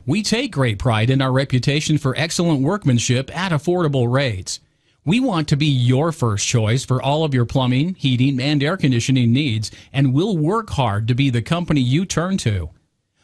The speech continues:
With Alan Frank, you'll have a one hundred percent customer satisfaction guarantee.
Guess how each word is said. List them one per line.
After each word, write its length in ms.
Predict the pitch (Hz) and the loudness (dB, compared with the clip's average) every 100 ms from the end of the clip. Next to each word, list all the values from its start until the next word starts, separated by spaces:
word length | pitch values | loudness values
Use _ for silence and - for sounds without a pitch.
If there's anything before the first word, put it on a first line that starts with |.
| - | -2
With 180 | 139 | 0
Alan 320 | 151 185 254 233 | 0 0 0 0
Frank, 460 | - 113 110 139 - | 0 0 0 -2 -4
you'll 220 | 127 170 | -2 0
have 180 | 185 170 | 0 0
a 60 | 123 | 0
one 340 | 120 147 170 | 0 0 0
hundred 280 | 160 175 127 | 0 0 0
percent 380 | 123 - 127 104 | 0 0 0 0
customer 400 | 131 - 117 107 | -2 2 2 2
satisfaction 800 | - 117 107 - 117 117 117 | 0 0 -2 0 -2 0 2
guarantee. 720 | 110 113 101 98 131 101 82 | 2 2 0 0 0 -2 -4